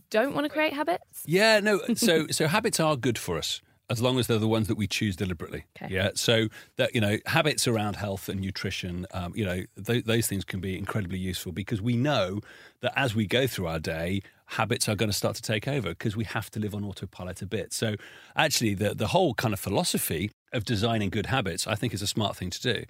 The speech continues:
Speaker 2: However, what I would do is I would complement that with also trying to break out of habits a bit so that you remain more conscious throughout your day.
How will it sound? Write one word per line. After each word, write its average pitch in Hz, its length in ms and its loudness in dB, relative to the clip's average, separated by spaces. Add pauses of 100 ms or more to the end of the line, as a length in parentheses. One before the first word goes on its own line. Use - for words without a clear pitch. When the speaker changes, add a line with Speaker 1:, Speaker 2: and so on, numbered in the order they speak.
(500)
Speaker 2:
However, 139 400 4
what 113 120 4
I 123 80 6
would 110 160 4
do 175 140 4
is 107 220 0
I 113 120 2
would 110 160 0
complement 123 540 -2
that 82 220 -8
with 104 120 -2
also 95 560 0
trying 98 280 -4
to 101 100 -4
break 104 320 -4
out 143 220 0
of - 60 -2
habits - 340 -6
a 87 40 -6
bit 87 240 -8 (240)
so - 160 -2
that 107 160 -2
you 117 120 0
remain 107 320 0
more 120 260 2
conscious 98 460 -8
throughout 90 240 -8
your 85 120 -10
day. 80 260 -10